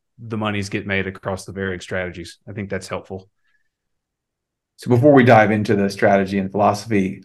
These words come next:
Speaker 2: uh, a little deeper, I'm interested in the name you chose, Nomadic Partners. H-, how does that name reflect the way you've chosen to invest?
Speaker 1: Yeah.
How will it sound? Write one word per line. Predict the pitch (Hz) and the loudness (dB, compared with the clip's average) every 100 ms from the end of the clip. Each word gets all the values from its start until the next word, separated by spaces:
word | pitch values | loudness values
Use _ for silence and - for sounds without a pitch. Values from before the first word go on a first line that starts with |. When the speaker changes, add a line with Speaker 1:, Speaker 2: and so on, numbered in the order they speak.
| - | -6
Speaker 2:
uh, | 98 | -4
a | 98 | -2
little | 101 92 | -2 -2
deeper, | 107 104 104 92 95 _ _ _ - | -2 0 0 -2 -4 _ _ _ -8
I'm | 104 110 | -2 0
interested | 107 120 120 110 | 0 -2 2 2
in | 98 95 | 4 2
the | 92 | 0
name | 95 110 117 110 101 - _ _ | 0 4 4 4 0 -14 _ _
you | 101 | -4
chose, | - 104 92 87 - | -2 0 0 -2 0
Nomadic | 98 95 92 - | 0 0 -4 -2
Partners. | 101 95 85 - _ _ _ _ | -2 -2 -10 -12 _ _ _ _
H-, | - - | -20 -6
how | - 143 | 2 6
does | 170 127 | 6 6
that | 123 127 120 120 - _ _ _ _ | 6 6 6 2 -8 _ _ _ _
name | 117 117 117 110 101 | 2 4 4 2 -2
reflect | 95 - - 113 107 - - | -6 -12 2 4 6 2 -4
the | 101 | -2
way | 98 101 98 98 95 98 - | 2 2 2 2 0 -6 -10
you've | 113 98 101 98 95 92 - | -4 0 2 2 0 -6 -10
chosen | - 113 98 98 | 0 2 4 0
to | 98 95 | -2 -6
invest? | 90 90 - - - _ _ _ _ _ _ _ _ _ | -2 -4 -4 -10 -18 _ _ _ _ _ _ _ _ _
Speaker 1:
Yeah. | 110 113 101 | -4 -2 -4